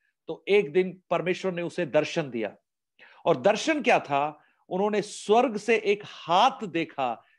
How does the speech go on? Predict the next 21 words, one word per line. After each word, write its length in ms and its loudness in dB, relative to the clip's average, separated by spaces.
जिसमें 340 -6
एक 160 -6
पवित्र 320 0
शास्त्र 420 0
बाइबल 440 0
ऐसे 240 -4
रखे 260 -6
हुए 220 -4
थे। 360 -16
ये 120 6
व्यक्ति 300 4
प्रार्थना 500 4
कर 160 4
रहा 160 6
था, 180 2
"मुझसे 300 -2
बात 380 0
करो, 240 2
मुझसे 280 -4
बात 340 -2
करो।" 260 -10